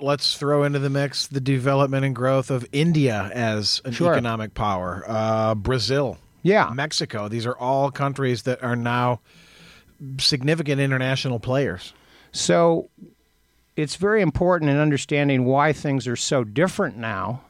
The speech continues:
Speaker 2: uh, regarding these arguments. A-, and, and,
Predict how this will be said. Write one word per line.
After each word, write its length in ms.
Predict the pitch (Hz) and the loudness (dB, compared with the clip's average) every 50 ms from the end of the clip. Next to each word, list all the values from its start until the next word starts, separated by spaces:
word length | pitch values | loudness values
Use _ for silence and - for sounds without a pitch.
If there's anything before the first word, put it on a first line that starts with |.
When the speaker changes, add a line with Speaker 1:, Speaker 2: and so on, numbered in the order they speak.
| _ _ - | _ _ -6
Speaker 2:
uh, 240 | 131 123 117 113 123 | -4 -2 -2 0 0
regarding 500 | 127 127 123 123 131 131 135 131 127 120 | 0 -2 0 0 0 2 2 2 2 2
these 180 | 120 110 104 117 | 2 0 0 2
arguments. 760 | 120 139 175 208 190 151 110 104 98 107 120 - - - - _ _ - | 2 2 2 2 0 0 -2 -2 -2 -4 -6 -8 -10 -12 -14 _ _ -10
A-, 160 | 135 113 - | -10 -8 -4
and, 260 | 170 147 143 135 139 - | -2 0 0 0 0 0
and, 380 | 156 143 139 135 131 117 - | 0 0 2 2 2 2 0